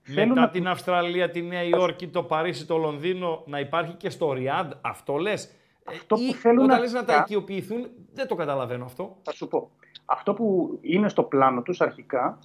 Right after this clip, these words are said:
Speaker 1: είναι να μεταφέρουν τις έδρες, να το θέσω έτσι κομψά, των μεγάλων ταινιστών στα μέρη τους.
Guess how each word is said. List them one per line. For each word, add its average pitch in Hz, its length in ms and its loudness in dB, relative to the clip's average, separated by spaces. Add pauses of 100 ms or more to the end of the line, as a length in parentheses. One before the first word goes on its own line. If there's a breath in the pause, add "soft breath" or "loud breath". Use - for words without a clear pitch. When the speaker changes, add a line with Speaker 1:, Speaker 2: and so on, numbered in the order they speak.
Speaker 1:
είναι 214 180 4
να 220 140 8
μεταφέρουν 185 760 6
τις - 240 -4
έδρες, 143 580 4 (160)
να 127 120 -10
το - 100 -8
θέσω 143 320 -2
έτσι 127 140 -6
κομψά, 147 240 2
των 208 120 2
μεγάλων 165 360 6
ταινιστών 202 580 4 (580)
στα - 160 4
μέρη 208 280 4
τους. - 300 -18